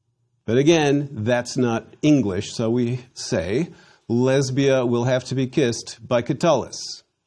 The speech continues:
Please repeat. Lesbia Catullo basianda erit. There's one more common usage.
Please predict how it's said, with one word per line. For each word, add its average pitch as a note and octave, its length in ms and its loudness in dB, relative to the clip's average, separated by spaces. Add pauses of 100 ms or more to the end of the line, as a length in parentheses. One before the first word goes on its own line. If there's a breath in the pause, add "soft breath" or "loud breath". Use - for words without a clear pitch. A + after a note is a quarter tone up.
(300)
Please D#3+ 200 2
repeat. A#2+ 380 -2 (760)
Lesbia E3 760 2
Catullo B2 1000 2
basianda B2+ 880 2
erit. B2 560 0 (1800 soft breath)
There's A2+ 240 -2
one F#3 320 2
more D#3 300 2
common C3 440 -2
usage. - 600 -4